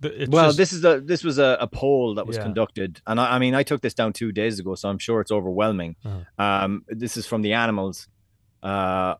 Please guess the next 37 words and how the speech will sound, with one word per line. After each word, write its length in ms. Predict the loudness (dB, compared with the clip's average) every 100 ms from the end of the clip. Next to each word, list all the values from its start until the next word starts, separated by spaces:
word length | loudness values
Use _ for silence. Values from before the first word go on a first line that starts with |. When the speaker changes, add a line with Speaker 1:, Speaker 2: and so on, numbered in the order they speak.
| 0
Speaker 2:
r 200 | 2 2
forward 280 | 0 -2 -2
slash 240 | -4 -4
caught 180 | -4 -4
offside 340 | -2 -4 -6
pod 340 | -4 -2 0 -2
if 100 | -6
you 60 | -6
wanna 140 | -6
join 200 | -4 -4
them 100 | -4
on 80 | -2
Reddit. 280 | -2 -2 -2
"Do 100 | 2
we 100 | 4
get 200 | 4 4
an 160 | 2 -2
E 140 | -4 -6
P 200 | 0 0
L 140 | 2
back 240 | 0 -2 -4
for 140 | -6
more 380 | -2 0 0 -2
cameo 560 | -4 -4 -2 -4 -4 -6
in 140 | -6
the 80 | -6
next 240 | -6 -6
pod?" 360 | -2 0 0 -2 _ _ _ _ _ _ _
Um, 420 | -6 -4 -4 -4 -2
seventy-nine 580 | 2 2 2 2 0 -4 _ -10
percent 360 | -4 -2 -2
of 200 | -2 -4
people 220 | -6 -4 -4
said 300 | -4 -4 -2
yeah, 220 | 0 2
or 200 | 2 0 -2
seventy-nine 580 | -6 -2 -2 -2 -2 -4